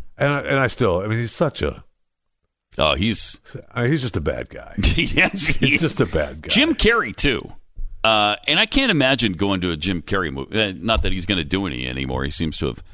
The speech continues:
Speaker 2: uh, been dumped by
Speaker 1: Yeah.
Speaker 2: Hollywood. But I can't, if,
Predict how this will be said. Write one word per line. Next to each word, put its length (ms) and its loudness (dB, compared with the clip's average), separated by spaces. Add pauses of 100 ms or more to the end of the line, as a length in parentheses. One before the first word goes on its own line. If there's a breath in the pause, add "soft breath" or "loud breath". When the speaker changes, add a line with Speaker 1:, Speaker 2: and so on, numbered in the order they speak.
(680 soft breath)
Speaker 2:
uh, 200 2
been 260 0
dumped 380 2
by 140 4
Speaker 1:
Yeah. 80 0
Speaker 2:
Hollywood. 480 -2 (640)
But 340 2
I 120 2
can't, 260 0
if, 220 0